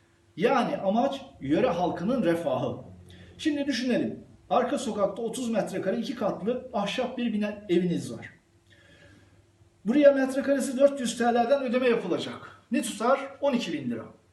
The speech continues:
Üzerindeki yapıya da otuz bin lira değer biçil-, biçilse toplam kırk iki bin lira yapar. Bu, bu insanın, hayır, kırk iki bin lirası var ve evsiz. Kredi veriyorlarmış da, kira yardım veriyorlarmış da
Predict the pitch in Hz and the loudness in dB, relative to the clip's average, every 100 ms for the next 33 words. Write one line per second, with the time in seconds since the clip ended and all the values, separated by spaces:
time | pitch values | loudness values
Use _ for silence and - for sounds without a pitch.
0 | _ _ - 214 269 277 277 240 254 240 | _ _ -8 -4 -2 -2 -4 2 2 2
1 | 277 240 247 269 262 240 196 175 180 240 | 0 2 0 -2 -2 -2 2 2 2 2
2 | 254 196 208 185 - 196 185 165 - 269 | 0 -2 -4 -6 -6 -6 -2 -2 0 0
3 | - - - 262 247 226 269 - 262 240 | -2 -8 -2 2 2 2 -2 -2 -4 -4
4 | - 254 214 160 123 113 - 104 - - | -4 -4 -2 0 0 -2 -4 -12 -12 -14
5 | - - - - - 240 311 - 202 160 | -20 -20 -20 -20 -2 2 4 4 0 -4
6 | - 196 302 - - _ _ _ 220 233 | -2 -2 -2 -4 -14 _ _ _ 0 0
7 | - - - _ - _ - 269 269 294 | -2 -8 -16 _ -20 _ -6 -4 -2 -2
8 | 302 262 220 180 175 - - - 240 285 | -2 0 0 0 -2 -8 -18 -10 -2 2
9 | 294 294 - 208 254 - - - 294 156 | 2 0 -6 0 0 0 -8 -8 -2 -2
10 | - 170 - - - _ _ _ _ - | -2 -4 -4 -8 -14 _ _ _ _ -2
11 | 269 294 277 254 240 226 240 294 302 - | 0 0 0 0 2 2 2 0 -2 -2
12 | 175 - - - - - 254 269 262 226 | -2 -4 -12 -20 -10 0 4 6 4 2
13 | 208 214 247 240 202 175 170 - 247 277 | 0 -2 0 0 2 0 -4 -2 4 4